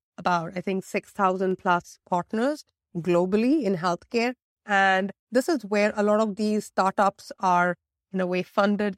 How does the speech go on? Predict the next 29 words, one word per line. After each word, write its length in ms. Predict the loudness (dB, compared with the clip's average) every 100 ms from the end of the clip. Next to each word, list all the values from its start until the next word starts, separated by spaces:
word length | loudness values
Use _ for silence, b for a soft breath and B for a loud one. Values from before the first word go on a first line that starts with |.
| _
supported 720 | -8 -6 -4 -4 -2 -2 -4 -8
when 400 | 2 4 4 2
they 240 | 2 2
are 240 | 2 2
on 160 | 2 0
Azure, 540 | 0 0 -2 -4 -4 -4
which 180 | -8 -6
is 80 | -4
the 60 |
Microsoft 580 | -2 -4 -2 -2 -2 -2 -8 -4
cloud. 420 | 0 0 0 -6 -2
And 160 | -2
this 160 | -2 -2
is 140 | -2
where 420 | 0 0 2 0 -2 _ -4
Microsoft 880 | -2 -2 -6 -4 2 2 2 -4 -2
works 280 | 0 0 -2
very 240 | 0 0
closely 520 | 0 -2 -2 -2 -4
with 180 | -2 -4
these 200 | -4 -6
startups 540 | -2 0 2 2 -2 -4
in 160 | -4
getting 280 | 0 0 2
them 220 | 0 0
to 100 | -2
be 140 | -6 -8
co-sell 500 | -4 -2 0 0 0
ready 400 | 2 0 -2 -6